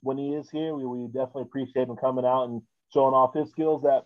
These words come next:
Dane and I don't have. We usually keep it straightforward and simple with our beverages, but whenever Lee's around, he's usually offering his services as a mixologist slash bartender, whatever you wanna call it, and he's usually pretty knowledgeable about it.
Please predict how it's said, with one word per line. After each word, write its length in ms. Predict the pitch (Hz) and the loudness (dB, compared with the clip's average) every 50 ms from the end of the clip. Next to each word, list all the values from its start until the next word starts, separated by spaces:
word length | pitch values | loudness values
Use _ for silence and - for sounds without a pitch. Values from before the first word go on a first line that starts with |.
| _ 151 131 | _ -10 -6
Dane 220 | 143 151 151 156 | -4 -2 -2 -2
and 100 | 156 156 | -2 -2
I 100 | 156 156 | 0 -2
don't 240 | 147 143 160 151 147 | -2 -2 -4 -4 -2
have. 200 | 156 160 151 131 | -2 -2 -2 -2
We 120 | 120 135 165 | -4 -6 -8
usually 240 | 165 143 143 139 - | -8 -8 -10 -12 -12
keep 140 | - 147 139 143 | -12 -10 -4 -2
it 180 | 139 131 127 - _ _ _ _ _ _ | -2 -2 -2 -6 _ _ _ _ _ _
straightforward 500 | - 151 151 147 - - 160 160 156 147 | 0 0 0 0 2 2 4 6 4 4
and 100 | 139 127 - | 2 -2 -4
simple 220 | 165 160 143 135 | -4 -4 -2 -2
with 100 | 131 120 | 0 2
our 100 | 127 120 | 2 2
beverages, 500 | 123 127 127 127 127 131 127 135 139 131 117 117 | 2 0 -2 -2 -4 -6 -8 -8 -8 -8 -6 -2
but 260 | 135 123 117 123 - _ _ _ _ _ _ _ | -2 -2 -2 -2 -6 _ _ _ _ _ _ _
whenever 260 | 131 139 143 143 147 | 0 0 2 2 0
Lee's 240 | 143 156 156 143 131 | 0 -2 -4 -4 -4
around, 440 | 135 139 147 151 151 156 160 160 - _ _ _ _ _ _ _ _ _ | -4 -2 0 0 0 0 -2 -4 -8 _ _ _ _ _ _ _ _ _
he's 100 | 151 143 | -12 -10
usually 180 | 139 147 143 139 | -8 -8 -6 -4
offering 360 | 139 139 143 131 139 139 135 139 | -2 0 -2 -2 -2 -6 -8 -8
his 120 | 131 127 | -8 -4
services 420 | - 151 147 139 139 131 143 139 127 - | -2 -2 -2 -2 -4 -10 -14 -14 -12 -10
as 140 | 143 143 143 127 | -10 -10 -8 -8
a 40 | 139 | -8
mixologist 720 | 139 139 123 - 147 139 143 143 139 143 147 143 - - | -10 -8 -2 0 2 4 4 4 2 0 -4 -10 -8 -8
slash 220 | - 139 135 135 - _ | -6 -6 -6 -6 -6 _
bartender, 440 | 143 139 139 135 147 139 139 135 123 | -2 -2 -2 -4 -6 -8 -6 -4 -2
whatever 220 | 123 131 139 139 | -2 -2 -2 -2
you 40 | 135 | -4
wanna 140 | 139 131 127 | -6 -8 -4
call 280 | 120 147 143 147 151 147 | -2 0 2 2 0 -2
it, 60 | - _ | -4 _
and 100 | - 117 | -16 -16
he's 100 | 117 117 127 135 | -12 -10 -8 -8
usually 200 | 139 135 135 127 | -8 -10 -12 -12
pretty 220 | - - 143 131 | -12 -12 -12 -8
knowledgeable 460 | 127 131 131 139 143 143 143 147 151 147 | -4 0 2 2 2 2 2 2 2 4
about 220 | 147 151 151 160 | 6 6 6 6
it. 100 | 170 - | 4 0